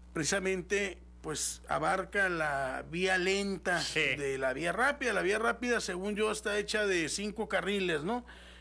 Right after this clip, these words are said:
Speaker 1: Eh, tres de alta velocidad y dos de incorporación. Ahí claramente está que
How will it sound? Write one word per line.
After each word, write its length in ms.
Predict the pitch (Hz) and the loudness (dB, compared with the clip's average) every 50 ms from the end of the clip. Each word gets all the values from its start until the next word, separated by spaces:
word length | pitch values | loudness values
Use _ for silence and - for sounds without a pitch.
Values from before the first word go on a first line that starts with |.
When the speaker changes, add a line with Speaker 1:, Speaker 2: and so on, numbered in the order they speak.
| - - | -8 -4
Speaker 1:
Eh, 240 | 143 143 143 143 143 | -2 0 0 0 0
tres 420 | - 180 185 202 220 220 202 - 202 | 0 0 2 2 2 2 0 -2 -4
de 100 | 185 185 | -2 0
alta 240 | 185 190 185 214 | 0 0 0 0
velocidad 540 | 214 202 196 170 - - 160 175 196 220 233 | 0 0 0 0 -2 0 2 2 2 2 2
y 120 | 220 190 175 | 2 0 0
dos 280 | 165 175 175 170 160 | 0 0 0 0 0
de 60 | 175 | -2
incorporación. 880 | 185 170 - 170 160 147 143 165 165 160 156 147 - 208 208 202 180 - - - - - - - - - | -4 -4 -4 -4 -6 -6 -4 -2 0 0 0 2 2 2 2 0 -2 -4 -10 -16 -20 -20 -20 -20 -14 -6
Ahí 280 | 175 - 202 240 240 | -2 0 0 0 -2
claramente 720 | - 254 262 262 262 269 262 247 240 240 240 226 208 247 233 | -2 0 2 2 4 2 2 0 0 -2 -2 -4 -4 -4 -4
está 500 | - - - 208 185 185 202 202 165 - | -4 -2 0 0 2 2 0 0 -4 -8
que 420 | 196 180 160 151 76 - - - | -10 -8 -6 -6 -6 -8 -10 -12